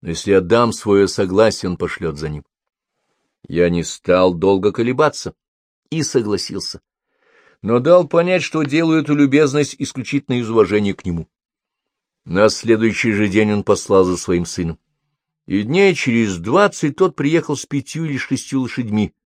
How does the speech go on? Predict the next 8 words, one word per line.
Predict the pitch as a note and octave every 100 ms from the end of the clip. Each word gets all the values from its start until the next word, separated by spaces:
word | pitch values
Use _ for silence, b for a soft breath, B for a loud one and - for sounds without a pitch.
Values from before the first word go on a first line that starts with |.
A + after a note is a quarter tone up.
| _ _ -
нагруженными | G2+ G2+ A2 G2 F#2+ G2+
богатыми | F#2+ F#2+ G2 F#2+ F#2
мехами, | F#2 - G#2+ B2 A#2 G2 _ _ _ _
представлявшими | - F2 - G2 E2+ G2 F#2 G#2 F#2
собой | - F2+ F#2
очень | - F#2
большую | E2+ - F2
ценность. | - - E2+ - -